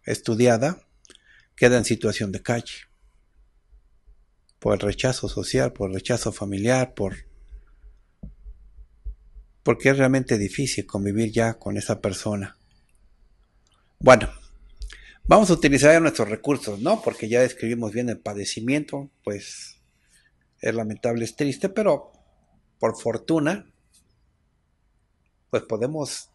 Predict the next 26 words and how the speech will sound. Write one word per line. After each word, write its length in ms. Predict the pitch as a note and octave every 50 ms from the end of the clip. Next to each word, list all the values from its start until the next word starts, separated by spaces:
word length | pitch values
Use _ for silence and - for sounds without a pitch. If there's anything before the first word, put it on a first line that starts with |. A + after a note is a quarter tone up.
| _ -
decir 360 | A2+ G2+ - - D#3 D3+ D3
que 100 | - -
hay 80 | A2+ A#2
solución 720 | - - A2 G2 F#2+ F#2 - - C3 A#2+ A2+ A#2+ C3+ - _ _ _ _ _ _ _ _ _ _ _ _ _ _ _
cuando 240 | - A2+ G#2 G#2 A2
hay 100 | A2 A2
buena 240 | G#2 A#2 A#2 A2
intención, 640 | G#2 G#2 - - G#2+ G2 G2 - C#3+ A#2 F#2 F2+ - _
cuando 340 | - G2+ G2 F#2+ G2 A2
hay 260 | A2+ A2+ G#2+ G2+ - _ _ _ _ _ _ _
voluntad, 720 | - G#2+ G#2+ A2+ A#2 A#2 A2+ A2+ G#2+ - - B2+ B2 B2 -
participación, 1040 | - G#2 - - - - - C3+ - - A#2+ A2 - - - B2+ B2+ C3+ D3 D3 _ _ _ _ _ _ _ _ _ _ _ _ _
se 180 | _ - - A2+
logra 220 | A2 A#2 A#2+ B2
el 60 | A#2 A2
rescate 480 | A2 G#2 - - - A#2+ A#2+ - A#2
de 100 | G#2 G2+
muchas 320 | G#2 A2+ A2 - G2+ - -
personas. 540 | - F#2 F2+ F#2 - - G#2+ - - -
Siempre 500 | - - - - C#3 C3 A#2+ A2 - A2
se 140 | - - F#2+
logra 460 | F2+ F2+ G2 F#2+ - A2 A2 G#2+ - _ - - - - - _ _ _
cuando 340 | - A2+ G#2+ G2+ G2 G2+ G2+
la 200 | G2 F#2+ F#2 -
persona 400 | - F#2 F#2 A2+ A2+ A2+ A2 -
también, 580 | - F#2 F2+ F#2+ A2+ A2+ A2+ G#2+ G#2 - -